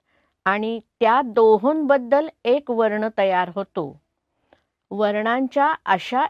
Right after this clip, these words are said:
एकत्र होण्याच्या प्रकारास संधी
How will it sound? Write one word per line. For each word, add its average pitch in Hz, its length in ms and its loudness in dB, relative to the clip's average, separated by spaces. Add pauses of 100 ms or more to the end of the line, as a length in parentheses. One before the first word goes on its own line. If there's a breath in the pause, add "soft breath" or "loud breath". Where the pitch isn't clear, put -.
एकत्र 269 500 -2 (100)
होण्याच्या 226 500 -2
प्रकारास 160 760 -4 (440)
संधी 214 560 -2